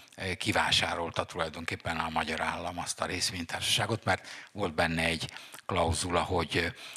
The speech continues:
mindaddig, amíg a szerződést fennáll, addig jó messzire nem lehetett északra vagy délre hidat építeni, és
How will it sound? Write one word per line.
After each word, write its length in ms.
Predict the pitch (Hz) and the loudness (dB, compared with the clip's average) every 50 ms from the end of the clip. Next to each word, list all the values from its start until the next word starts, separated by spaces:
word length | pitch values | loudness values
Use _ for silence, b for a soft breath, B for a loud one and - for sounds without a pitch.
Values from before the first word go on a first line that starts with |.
| B B | B B
mindaddig, 440 | - 104 107 95 101 90 87 92 95 | 0 2 4 4 4 4 4 2 2
amíg 200 | 87 87 92 95 | 2 2 2 2
a 60 | 90 | 4
szerződést 580 | - - 107 95 92 90 80 80 78 76 - - | 4 6 6 4 4 2 2 2 2 2 2 2
fennáll, 320 | - 101 101 95 90 85 | 2 4 4 4 4 2
addig 220 | 87 80 80 80 | 2 0 0 4
jó 200 | 92 101 101 95 | 6 6 6 6
messzire 400 | 87 85 82 - - - 101 90 | 4 4 4 4 4 4 4 2
nem 180 | 90 90 90 87 | 2 2 2 2
lehetett 460 | 85 80 87 85 - 87 82 - - - | 2 0 0 0 0 -2 -2 -2 -10 -8
északra 480 | - 107 92 90 - - - - - 85 | -4 -2 0 0 0 -2 -2 -2 -2 -2
vagy 140 | 78 78 | -2 -2
délre 280 | 76 78 82 82 - 80 | -4 -4 -4 -2 -2 -2
hidat 380 | 80 - 101 82 80 78 - - | -4 -4 -4 -4 -4 -4 -4 -8
építeni, 440 | 87 - - 104 - - 98 101 | -6 -4 -4 -2 2 4 4 4
és 120 | 95 90 | 4 2